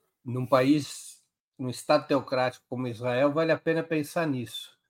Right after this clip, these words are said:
Os filisteus são considerados precursores dos palestinos. Eles eram chamados dos povos do mar.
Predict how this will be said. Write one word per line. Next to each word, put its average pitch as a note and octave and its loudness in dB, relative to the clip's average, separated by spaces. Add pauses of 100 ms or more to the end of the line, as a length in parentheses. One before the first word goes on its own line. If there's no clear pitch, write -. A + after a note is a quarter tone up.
(380)
Os B3+ -2
filisteus F#3 4
são D3 -2
considerados D3+ 4 (300)
precursores D#3+ 2
dos A2 -12
palestinos. A2 -10 (520)
Eles E3+ 0
eram F#3+ 6
chamados E3 4
dos D3+ -6
povos D3 4
do A#2+ -4
mar. G2+ -8